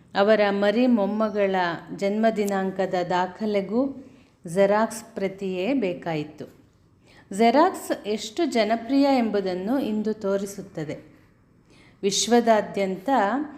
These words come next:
ಅತ್ಯಂತ ಹೆಚ್ಚು ಬಳಕೆಯಲ್ಲಿರುವ ಜೆರಾಕ್ಸ್ ಪ್ರ-, ಯಂತ್ರವನ್ನು ಕಂಡುಹಿಡಿದ ಚೆಸ್ಟರ್ ಕಾರ್ಲ್ಸನ್ ರವರದ್ದು ರೋಚಕ ಕತೆ. ಅವರು ಅಮೆರಿಕದ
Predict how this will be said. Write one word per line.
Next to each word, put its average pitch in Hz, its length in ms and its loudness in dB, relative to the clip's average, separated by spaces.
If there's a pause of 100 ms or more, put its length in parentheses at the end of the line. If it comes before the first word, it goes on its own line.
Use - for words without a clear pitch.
(180)
ಅತ್ಯಂತ 339 580 2
ಹೆಚ್ಚು 226 440 0
ಬಳಕೆಯಲ್ಲಿರುವ 214 880 2 (180)
ಜೆರಾಕ್ಸ್ 214 520 0
ಪ್ರ-, - 400 -10
ಯಂತ್ರವನ್ನು 214 1040 0
ಕಂಡುಹಿಡಿದ 214 640 2 (840)
ಚೆಸ್ಟರ್ 269 880 2
ಕಾರ್ಲ್ಸನ್ 220 880 0 (160)
ರವರದ್ದು 180 760 -4
ರೋಚಕ 190 420 -4
ಕತೆ. 165 380 -10 (1040)
ಅವರು 208 360 4
ಅಮೆರಿಕದ 214 720 0